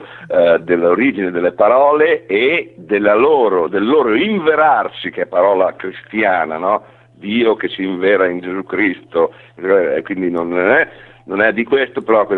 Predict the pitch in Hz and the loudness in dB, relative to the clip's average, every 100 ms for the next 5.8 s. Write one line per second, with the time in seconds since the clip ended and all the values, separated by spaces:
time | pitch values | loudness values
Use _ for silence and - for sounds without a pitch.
0 | 98 87 113 113 131 147 165 - - 196 | -2 -2 -2 0 2 2 0 -4 -2 -2
1 | 190 - - - 101 104 104 117 147 170 | -2 -14 -20 -6 -4 -4 -2 2 2 2
2 | 185 - - - 69 71 - 87 - 87 | 0 0 -8 -16 -10 -8 -8 -10 -8 -6
3 | - 123 101 76 82 - 131 147 139 - | -2 -2 -2 -8 -10 -10 -10 -8 -8 -8
4 | 82 80 82 73 78 73 104 123 67 69 | -8 -6 -6 -6 -10 -4 0 0 -4 -10
5 | 71 65 - 85 - 50 50 - | -10 -10 -2 -2 -2 -10 -14 -18